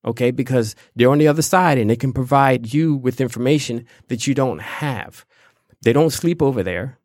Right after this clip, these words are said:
Their perspective is wide open, you know, and, and they see things that we don't, obviously, right? So you could use that to an advantage. What,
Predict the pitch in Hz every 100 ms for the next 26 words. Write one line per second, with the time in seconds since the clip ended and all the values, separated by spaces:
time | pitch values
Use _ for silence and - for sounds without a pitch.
0 | _ _ _ _ 139 - 131 - 147 -
1 | 139 123 110 110 120 113 101 98 117 -
2 | 117 90 110 143 _ _ _ - 131 113
3 | 113 123 123 120 123 123 120 113 113 _
4 | _ _ _ _ _ _ _ _ 139 147
5 | - 185 165 131 117 117 113 113 90 78
6 | _ _ 123 120 104 - - 107 _ _
7 | _ 123 131 - _ _ - 131 117 -
8 | 139 156 151 135 151 143 117 - 127 117
9 | 135 156 113 - _ - 123